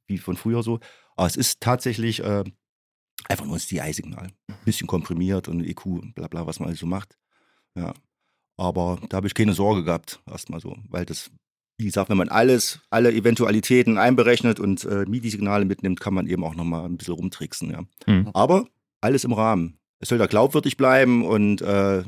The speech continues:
Speaker 1: ja, ich habe mich dann lieber auf den Gesang konzentriert am Ende und habe gesagt: Pass auf, äh, es ist alles schön und gut hier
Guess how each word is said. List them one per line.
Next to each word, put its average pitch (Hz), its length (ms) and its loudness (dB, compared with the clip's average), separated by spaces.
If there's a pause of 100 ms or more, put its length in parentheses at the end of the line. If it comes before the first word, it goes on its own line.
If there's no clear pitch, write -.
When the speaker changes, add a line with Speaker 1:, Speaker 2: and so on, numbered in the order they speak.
(500)
Speaker 1:
ja, 92 240 2 (1400)
ich - 120 -2
habe 131 100 4
mich 127 80 4
dann 117 100 6
lieber 127 180 8
auf 113 60 8
den 110 80 4
Gesang 131 260 6
konzentriert 143 580 4
am 120 120 2
Ende 123 320 4
und 113 120 -4
habe 107 120 -2
gesagt: 104 280 -4
Pass 98 140 0
auf, 120 340 4
äh, 101 300 0 (400)
es 101 100 -4
ist - 60 -6
alles 127 180 4
schön 139 200 4
und 110 60 4
gut 156 240 -2
hier 147 340 2